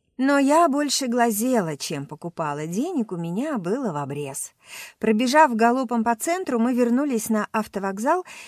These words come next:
и забрали вещи из камеры хранения. Нам ещё предстояло добраться до посёлка, где располагалась военно-морская база.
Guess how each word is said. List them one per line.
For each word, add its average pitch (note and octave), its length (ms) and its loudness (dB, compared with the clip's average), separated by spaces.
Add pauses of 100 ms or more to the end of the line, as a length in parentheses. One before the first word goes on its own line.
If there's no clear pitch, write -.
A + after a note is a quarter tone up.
(180)
и E4+ 220 0 (100)
забрали G#3+ 720 2
вещи F#3 380 -4
из - 240 -6
камеры F3 380 -4
хранения. F3+ 840 -4 (480)
Нам A3+ 200 4
ещё A3+ 280 2
предстояло A#3 640 2
добраться G#3+ 480 2
до A3 140 0
посёлка, F#3 640 -2 (260)
где G#3+ 420 4
располагалась A3 920 0
военно-морская F#3+ 800 -4
база. C3 440 -10